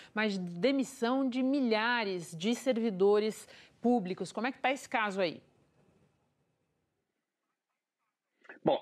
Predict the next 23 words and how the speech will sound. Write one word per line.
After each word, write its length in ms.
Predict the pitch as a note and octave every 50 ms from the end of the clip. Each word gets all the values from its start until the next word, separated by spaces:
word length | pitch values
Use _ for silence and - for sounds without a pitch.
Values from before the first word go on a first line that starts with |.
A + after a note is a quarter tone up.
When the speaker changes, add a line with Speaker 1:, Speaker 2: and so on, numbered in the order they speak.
| -
Speaker 2:
ele, 460 | - E3+ G#3+ A#3+ C4 B3 E3+ D3 C#3+ B2+
Milei 300 | A#2+ A2 C3 G#3 A#3 E3
já 100 | D#3+ D3+
definiu 420 | D3 D3 - - B2+ A#2+ C#3+ -
sua 160 | - - A#2+
política 680 | - - A#2+ A2+ B2 C3+ C3 - B2+ - C3 A#2 A2+ G#2
de 140 | G2 G2+ F#2+
corte 380 | - - B2+ C#3 C#3 - - A#2
de 120 | G2+ G2
gastos 380 | - - E3+ E3 - D3+ C#3+ -
como 240 | - E3+ F3 - -
o 80 | -
Plano 420 | - _ - E3 F#3 G#3+ A3+ A3 F#3+ -
Motosserra. 720 | A#2+ D3 E3+ E3 - C3+ - - D3 C3+ A#2+ G#2 - - - _ _ _ _ _ -
Uma 280 | C3 E3+ A3 A#3 A3
das 220 | E3+ D#3 C3+ - -
áreas 260 | D#3 D3+ C#3+ C3 C3
a 80 | D#3 C#3+
cortar 440 | - F3+ E3 C#3+ - F#3 G3+ A#3 -
é 80 | F#3+
o 80 | E3+ C#3+
funcionalismo 720 | - C#3+ D3 C3 - C#3 A#2 A#2 A#2+ C3 B2 D3 E3 D3
público 420 | - - G#3 F#3+ A3+ G#3+ - -